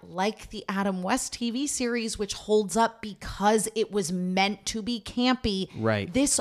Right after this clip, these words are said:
Speaker 1: also holds up because it was meant to be super
Speaker 2: Mm-hmm.
Speaker 1: theatrical.
Speaker 2: Mm-hmm.
Speaker 1: Like,
Speaker 2: Yeah.
Speaker 1: we were talking about, uh, when we were watching the movie, uh, Christopher Walken's wig.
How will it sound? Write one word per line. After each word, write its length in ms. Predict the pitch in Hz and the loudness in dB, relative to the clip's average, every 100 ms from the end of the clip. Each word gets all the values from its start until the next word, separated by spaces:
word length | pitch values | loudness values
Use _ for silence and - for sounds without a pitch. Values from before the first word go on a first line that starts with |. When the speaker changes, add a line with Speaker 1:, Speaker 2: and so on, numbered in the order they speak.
| - | 2
Speaker 1:
also 440 | 233 285 - 262 | 2 4 4 4
holds 380 | 185 160 185 156 | 4 -2 -4 0
up 140 | 180 - | -2 -2
because 440 | 226 - 226 226 - | -12 -6 -4 -4 -6
it 120 | 262 | -10
was 180 | 262 202 | -8 -6
meant 560 | 208 208 208 214 226 - - - _ | -6 -4 0 0 0 -4 -12 -20 _
to 160 | - 233 | -2 -2
be 500 | 180 214 214 190 165 - - | 0 0 0 -2 -4 -10 2
super 480 | - - - 233 | 6 8 8 6
Speaker 2:
Mm-hmm. 100 | 214 | 2
Speaker 1:
theatrical. 600 | - 175 143 - - - - | 0 -4 -4 -10 -12 -14 -6
Speaker 2:
Mm-hmm. 280 | 123 110 107 104 _ _ | -4 -2 -2 -4 _ _
Speaker 1:
Like, 180 | 269 226 | 6 6
Speaker 2:
Yeah. 140 | 135 113 - - | 2 -4 -14 0
Speaker 1:
we 100 | 285 | 4
were 80 | 285 | 6
talking 340 | 262 262 254 | 6 6 4
about, 380 | 247 233 220 214 | 8 8 8 6
uh, 340 | 226 208 202 196 | 6 8 8 4
when 120 | 214 | 2
we 60 | |
were 60 | 208 | 2
watching 240 | 202 214 208 | 2 2 -2
the 40 | 214 | 0
movie, 360 | 214 175 180 - | -2 -2 -4 -2
uh, 560 | 170 185 170 160 139 113 90 71 - | 0 2 0 0 0 -2 -4 -6 -6
Christopher 260 | 233 - 247 | -2 4 6
Walken's 360 | 220 226 226 | 6 4 0
wig. 320 | - 190 123 | 0 -2 -2